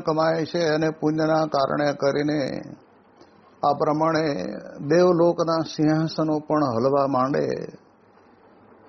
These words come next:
એટલે ત્યાં જઈને પણ ભિક્ષા માગીને બધું લઈ લેવું, એટલે એને પછી દાન કરવાનો કોઈ સંજોગ રહે નહીં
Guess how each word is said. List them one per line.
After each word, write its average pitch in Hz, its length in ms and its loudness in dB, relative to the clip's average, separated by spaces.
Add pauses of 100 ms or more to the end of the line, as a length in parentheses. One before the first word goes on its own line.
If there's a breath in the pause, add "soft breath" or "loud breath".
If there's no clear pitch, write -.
(100)
એટલે 147 500 2
ત્યાં 175 420 2
જઈને 175 420 2
પણ 165 460 0
ભિક્ષા 151 440 -2
માગીને 160 460 -2
બધું 156 360 2
લઈ 151 120 2
લેવું, 135 480 2
એટલે 147 260 0
એને 147 360 2
પછી 147 340 -4
દાન 143 400 0
કરવાનો 135 520 0
કોઈ 131 240 -6
સંજોગ 123 840 -2
રહે 113 160 2
નહીં 113 420 -2